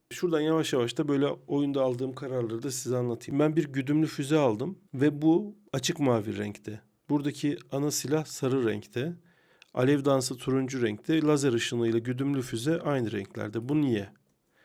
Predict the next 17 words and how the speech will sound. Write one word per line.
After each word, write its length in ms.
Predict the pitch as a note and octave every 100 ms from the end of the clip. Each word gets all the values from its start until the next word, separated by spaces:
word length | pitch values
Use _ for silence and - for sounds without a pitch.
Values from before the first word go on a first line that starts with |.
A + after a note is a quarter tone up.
| _ _ -
E 100 | B2+
S 180 | B2+ C3+
C'ye 220 | C#3 C#3
bastım. 460 | C#3 B2+ - F3 - _ - _ _ _ _
Bizim 240 | D#3 E3+ E3
bütün 180 | -
silahlarımızı 640 | F3 D#3+ C#3+ B2+ A#2+ B2+ E3+
E 100 | D#3
S 160 | D#3
C'ye 200 | C#3 D3+
bastığımda 640 | D3 C#3 - C3 A#2+ B2 D#3+
görebiliyorsunuz. 840 | D#3 C#3+ C3 A#2+ A#2+ - G#2+ A2+
Dört 200 | D3 D3+
tane 180 | D#3 D#3
farklı 360 | D#3 D#3 - C#3
grubumuz 520 | C#3+ C#3+ D3 C3 G#2
var. 260 | C#3 E3